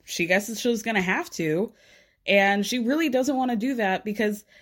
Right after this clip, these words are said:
again, they're not legally married anyway, so it really doesn't feel necessary. And yeah, Christine, I'm with you. Like, I'm pretty, <laughs> well, first of all, <laughs> we, no, everybody, no,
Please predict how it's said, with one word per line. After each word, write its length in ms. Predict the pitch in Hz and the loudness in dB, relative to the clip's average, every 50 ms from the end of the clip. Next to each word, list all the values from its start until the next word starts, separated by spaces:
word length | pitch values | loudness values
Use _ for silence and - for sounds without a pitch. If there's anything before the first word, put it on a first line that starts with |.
| - _ _ _ _ _ _ | -20 _ _ _ _ _ _
again, 440 | - 220 262 269 240 220 214 214 - - - | -2 0 2 2 2 0 -2 -4 -8 -10 -4
they're 240 | 180 202 247 262 | 0 2 2 4
not 240 | 262 269 294 302 277 | 4 4 2 0 0
legally 380 | 269 269 262 240 262 254 247 240 | 0 0 0 0 0 0 2 2
married 300 | 226 220 214 214 214 - - | 0 0 0 -2 -2 -2 -2
anyway, 460 | 226 240 247 226 190 165 151 147 151 | -2 -2 0 0 0 0 0 0 -2
so 200 | - - 202 214 | -2 0 0 0
it 80 | - - | 0 -2
really 360 | 208 220 262 294 285 277 240 | -2 -2 0 0 2 2 2
doesn't 300 | 190 185 175 180 170 - | 2 2 2 0 -2 -6
feel 420 | - - 170 160 160 160 156 156 - - | -4 -2 0 0 2 0 -2 -6 -8 -10
necessary. 920 | 170 175 175 170 170 170 - 139 - - 123 127 120 - - - 160 160 - - - - - _ | -6 -4 -2 -2 -2 -4 -8 -12 -8 -6 -4 -4 -2 -4 -4 -6 -6 -8 -12 -18 -20 -20 -18 _
And 600 | - 233 247 240 240 240 240 240 233 220 254 247 - _ _ | -4 -2 0 0 2 2 0 0 -2 -4 -6 -8 -10 _ _
yeah, 500 | - 262 294 311 320 320 311 311 302 277 - - | -4 -2 0 2 2 2 2 0 -2 -4 -4 -2
Christine, 560 | - 262 220 - - 226 220 220 214 214 214 - - | -2 -2 -2 -2 -4 -4 -2 -2 -2 -2 -4 -6 -4
I'm 220 | 247 269 262 262 | -2 0 0 0
with 280 | 262 269 277 277 277 - | 0 0 -2 -2 -2 -2
you. 240 | 220 202 180 175 185 | 0 0 0 0 2
Like, 300 | 190 190 196 190 - - - - - - _ _ - | 2 2 0 0 -2 -10 -20 -20 -20 -20 _ _ -4
I'm 220 | 233 277 247 240 | -2 -2 -2 -2
pretty, 460 | 240 - - 359 370 - - - - - - - - - - _ _ | -4 -4 -2 0 2 2 2 0 -2 -8 -16 -20 -20 -20 -20 _ _
<laughs> 400 | _ _ _ _ _ _ _ _ | _ _ _ _ _ _ _ _
well, 160 | 320 339 330 | -4 -4 -2
first 240 | - 349 381 381 - | -4 -4 -4 -2 -2
of 60 | 277 | 0
all, 220 | 247 269 247 - _ - | 0 0 -2 -4 _ -20
<laughs> 800 | - _ _ - - _ _ _ _ _ - - - - - | -20 _ _ -20 -20 _ _ _ _ _ -18 -16 -16 -12 -4
we, 200 | 302 302 311 311 - | -2 -2 -2 -2 2
no, 160 | 269 320 330 - - | 2 2 2 2 0
everybody, 500 | - 349 440 480 453 480 480 440 427 415 - | -2 4 4 4 4 6 4 2 2 2 0
no, 200 | 294 320 392 | -2 -2 -2